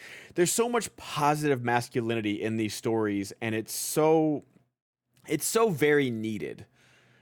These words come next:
It's so very needed, and just, like, everything about it. And I've seen a lot of, like,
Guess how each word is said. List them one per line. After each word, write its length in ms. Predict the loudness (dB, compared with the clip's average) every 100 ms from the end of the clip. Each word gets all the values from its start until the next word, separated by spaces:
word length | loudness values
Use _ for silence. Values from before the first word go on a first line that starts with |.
| _ _
It's 180 | -2 0
so 220 | 2 2
very 400 | 2 4 4 4
needed, 400 | 2 0 0 -2 -2
and 460 | -4 0 0 0 -2
just, 200 | -4 0
like, 380 | 2 2 -2 -20 _ _ _ _ _ _
everything 460 | 0 2 2 2 2
about 240 | 4 4
it. 40 | 4
And 100 | 2
I've 120 | 0
seen 200 | 0 2
a 20 |
lot 200 | 4 4
of, 60 | 4
like, 200 | 2 0